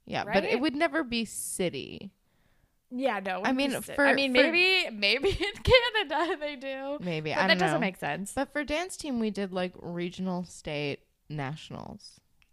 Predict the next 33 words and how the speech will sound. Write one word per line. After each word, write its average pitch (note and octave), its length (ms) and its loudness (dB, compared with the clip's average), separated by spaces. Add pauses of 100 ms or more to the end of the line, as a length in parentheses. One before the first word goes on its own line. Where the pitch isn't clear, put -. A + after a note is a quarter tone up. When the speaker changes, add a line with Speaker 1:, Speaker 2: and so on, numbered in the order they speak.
(160)
Speaker 2:
Yeah, F#3 260 -10 (220)
that A3+ 120 -4
makes B3+ 220 -8
sense. - 380 -12 (960)
Um, G#3+ 560 0 (800)
but G3 240 -4
yeah, D3 240 -6
it F3+ 80 -4
was, F3+ 260 -6
that E3 140 -4
was E3+ 100 -12
confusing. - 480 -14 (380)
And A3 440 2 (240)
then, B3+ 640 2 (560)
yeah, G#3 240 2
then G#3+ 220 2
they, G#3+ 220 6
then G#3 200 4
Emma's G3 240 2
like, F#3+ 160 -4
"Well, G4 140 0
this A4+ 160 8
should B3+ 340 -4
be B3 160 -2 (120)
canceled. C4+ 640 2
Like, F#3+ 160 0
what D#4 200 6
do D#4 60 -2
you, D#4+ 160 0
what D#4+ 140 4
is F4+ 140 0
this D#4 160 -8
even C#4+ 240 -4